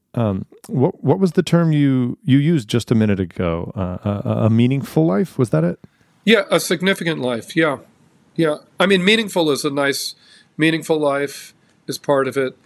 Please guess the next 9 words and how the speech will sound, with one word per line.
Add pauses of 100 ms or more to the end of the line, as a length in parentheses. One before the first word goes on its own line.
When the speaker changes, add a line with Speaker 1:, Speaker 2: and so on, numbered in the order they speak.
(360)
Speaker 2:
I
guess
meaningful (560)
is
a
little
different
in
that,